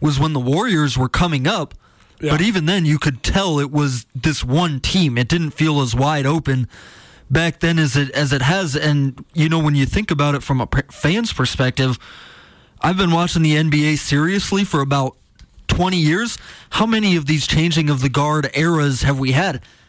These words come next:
Speaker 1: Not many.
Speaker 2: Not many. Th-,
Speaker 1: Because
Speaker 2: that's right.
Speaker 1: it, wa-, it was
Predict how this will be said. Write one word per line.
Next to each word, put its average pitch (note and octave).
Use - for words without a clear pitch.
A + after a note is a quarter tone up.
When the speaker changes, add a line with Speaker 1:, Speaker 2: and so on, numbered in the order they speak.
Speaker 1:
Not E3
many. D#3+
Speaker 2:
Not E3
many. F#3
Th-, -
Speaker 1:
Because F3
Speaker 2:
that's G3
right. F3+
Speaker 1:
it, G3
wa-, F3
it -
was D3+